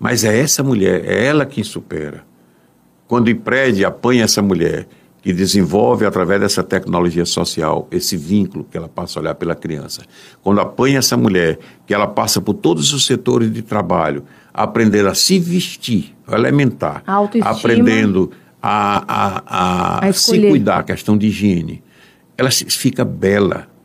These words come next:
Speaker 1: a autoestima sobe, ela, depois disso, ela passa a saber relacionar-se, é, com outras pessoas em equipe,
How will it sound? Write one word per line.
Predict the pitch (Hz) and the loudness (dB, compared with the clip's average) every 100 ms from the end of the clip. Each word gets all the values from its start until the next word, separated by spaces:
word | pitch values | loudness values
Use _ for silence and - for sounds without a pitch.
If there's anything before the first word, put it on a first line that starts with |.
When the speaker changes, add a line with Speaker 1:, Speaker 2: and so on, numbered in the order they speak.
| _ _ _ - | _ _ _ -8
Speaker 1:
a | 110 | -2
autoestima | 127 - - 120 110 98 | 0 -2 -2 2 2 2
sobe, | - - 101 107 92 82 - - _ _ _ _ _ _ | 0 2 4 4 2 -2 -8 -20 _ _ _ _ _ _
ela, | - 110 117 - - | -4 0 -2 -4 -4
depois | 117 120 - 127 127 | -2 -2 0 2 2
disso, | 101 101 107 - - - _ | 2 2 2 2 -2 -10 _
ela | - 101 | -2 -2
passa | - 101 - 107 - | -2 -4 -4 -4 -4
a | 107 | -8
saber | - 95 101 98 | -4 -2 0 0
relacionar-se, | 95 117 139 127 123 127 120 87 98 - - - - _ _ | 0 0 2 2 0 0 -2 -4 -6 -12 -14 -20 -20 _ _
é, | 98 92 90 | -4 -2 -2
com | - 101 | 0 2
outras | 107 98 | 2 -2
pessoas | - 95 - 92 87 95 | -2 -2 2 2 2 0
em | |
equipe, | 92 - - - - | -2 -4 -10 -10 -12